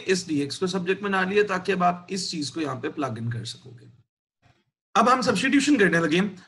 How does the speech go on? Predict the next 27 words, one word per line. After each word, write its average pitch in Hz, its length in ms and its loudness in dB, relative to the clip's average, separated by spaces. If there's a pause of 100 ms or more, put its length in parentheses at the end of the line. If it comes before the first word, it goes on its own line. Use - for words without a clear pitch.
(120)
तो 208 180 10
limits 214 360 4
को 277 80 2
जरा 240 280 4
miss 240 160 2
करवाओ 196 320 4
अभी। 196 140 4 (2000)
One 180 260 2 (140)
over 127 340 2 (920)
X 202 260 2
वैसे 208 240 4
ही 202 60 0
पड़ा 131 220 0
रहा, 123 160 -6 (920)
Four 208 400 6
minus 147 560 2
under 220 220 6
root 269 180 6
x - 160 2
की 247 120 -8
जगह 226 180 2
क्या 214 140 4
लिखोगे, 143 440 0 (280)
यू 175 200 6
लिख 202 220 0
दोगे, 147 280 0 (1000)
into 139 400 4